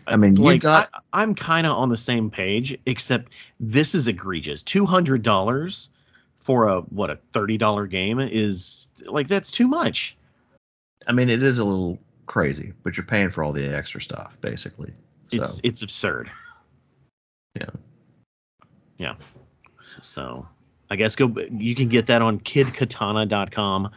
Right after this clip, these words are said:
Speaker 2: Uh, that's the, um, the limited edition green run. It's got a different cover. Uh, or, as Jeff said, you can get it on, uh, limited run dot com. The regular version might even end up in stores.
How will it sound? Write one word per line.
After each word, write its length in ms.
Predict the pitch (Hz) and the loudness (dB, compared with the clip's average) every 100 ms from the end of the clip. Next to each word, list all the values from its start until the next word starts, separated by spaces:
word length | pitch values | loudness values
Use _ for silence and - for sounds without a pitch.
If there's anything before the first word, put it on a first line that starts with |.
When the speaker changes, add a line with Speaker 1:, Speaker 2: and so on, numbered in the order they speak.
| - - - - | -18 -20 -20 -6
Speaker 2:
Uh, 220 | 92 85 | -2 -2
that's 240 | 82 90 - | -2 -6 -4
the, 240 | 90 82 | -2 -2
um, 280 | 71 69 - _ _ _ _ _ _ _ _ _ _ _ | -4 -8 -12 _ _ _ _ _ _ _ _ _ _ _
the 180 | 101 92 - _ _ _ | -8 -8 -8 _ _ _
limited 420 | 95 98 101 95 | -4 0 2 2
edition 480 | 90 85 87 92 87 | 0 0 -2 -2 -2
green 380 | 87 90 90 87 | -4 -4 -2 -2
run. 320 | 87 82 82 | -2 -2 -2
It's 140 | 80 - | -4 -2
got 140 | 85 | -2
a 80 | 76 | -2
different 280 | 78 - - | -6 -10 -6
cover. 360 | 80 71 73 - - - - | -4 -4 -10 -12 -20 -10 -4
Uh, 160 | 90 | -2
or, 300 | 156 143 139 | 4 6 8
as 320 | 107 113 104 - | 6 4 2 2
Jeff 200 | 101 92 | -2 0
said, 220 | 98 87 | -2 -2
you 100 | 90 | -4
can 100 | 92 | -2
get 100 | 87 | -2
it 120 | 87 - | -4 -6
on, 480 | 85 80 78 76 69 | -4 -2 -4 -8 -6
uh, 260 | 73 65 - _ - _ _ - | -6 -6 -10 _ -20 _ _ -2
limited 360 | 104 120 107 | 4 6 4
run 360 | 101 101 95 92 | 2 2 2 0
dot 180 | 90 76 | -2 -2
com. 320 | 110 104 98 - - - _ _ - | 0 0 -2 -6 -18 -20 _ _ -4
The 180 | 123 110 | 2 4
regular 420 | 110 156 190 190 | 4 4 4 2
version 340 | 180 180 180 | 0 -2 0
might 360 | 107 110 147 220 | 0 2 2 2
even 240 | 160 131 | 2 0
end 180 | 95 104 | 0 0
up 120 | 95 92 | 0 -2
in 80 | 76 | -6
stores. 540 | - 60 50 - | -6 -6 -6 -12